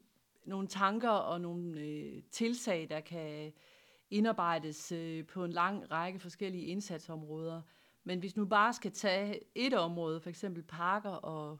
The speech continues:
grønne områder, så står der for eksempel, at, øh, at Horsens Kommune gerne vil styrke og prioritere indsatsen for en mangfoldig natur. Og der kan man for eksempel, øh, bevare gamle træer,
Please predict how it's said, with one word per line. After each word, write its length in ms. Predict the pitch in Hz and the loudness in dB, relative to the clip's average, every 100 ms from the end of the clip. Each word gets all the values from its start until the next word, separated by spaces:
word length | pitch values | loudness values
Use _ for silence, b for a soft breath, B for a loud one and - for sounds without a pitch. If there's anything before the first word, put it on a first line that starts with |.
| - | -14
grønne 280 | - 165 185 | -4 -2 0
områder, 580 | - 185 208 165 151 165 B B B B B | 0 -2 -2 -2 -4 -4 B B B B B
så 120 | - 214 | -8 -2
står 240 | 233 220 | 4 4
der 80 | 190 | 4
for 120 | 190 | -2
eksempel, 520 | 175 226 208 160 143 | -4 -2 0 -2 -4
at, 280 | 76 165 - | -2 -4 -4
øh, 460 | 165 156 151 151 147 147 147 b b b b b _ _ _ _ - - | -4 -4 -2 -4 -6 -8 -14 b b b b b _ _ _ _ -20 -8
at 80 | 165 | -4
Horsens 440 | 175 196 196 190 | 0 0 0 -2
Kommune 500 | - 190 180 185 202 | -4 -6 -4 -2 -2
gerne 260 | 202 160 170 | -2 -2 -2
vil 80 | 175 | -6
styrke 420 | - 202 214 226 | -4 0 0 0
og 60 | 156 | -6
prioritere 680 | 180 165 160 247 226 151 143 B B B B _ | -8 -8 -6 -2 0 -2 -8 B B B B _
indsatsen 600 | - 190 202 160 - 170 | -6 -4 -4 -6 -4 -8
for 140 | 160 170 | -6 -6
en 200 | 160 - - | -6 -10 -14
mangfoldig 680 | - 175 175 - 214 208 175 | -8 -8 -6 -2 -2 0 -4
natur. 760 | 165 156 - - 240 165 147 b b b b b - | -6 -8 -8 -6 -4 -6 -8 b b b b b -8
Og 140 | 170 | -2
der 120 | 202 196 | 0 0
kan 200 | 214 196 | 0 -2
man 200 | 165 165 | -2 -6
for 120 | 180 | -10
eksempel, 600 | - 233 214 208 160 151 | -4 0 0 0 -2 0
øh, 520 | 151 147 147 143 156 147 _ _ - | 0 0 -2 -4 -6 -12 _ _ -6
bevare 400 | 180 196 190 156 | 2 4 2 0
gamle 260 | 170 170 196 | -4 -4 -6
træer, 480 | 196 254 254 175 | -6 -4 0 -2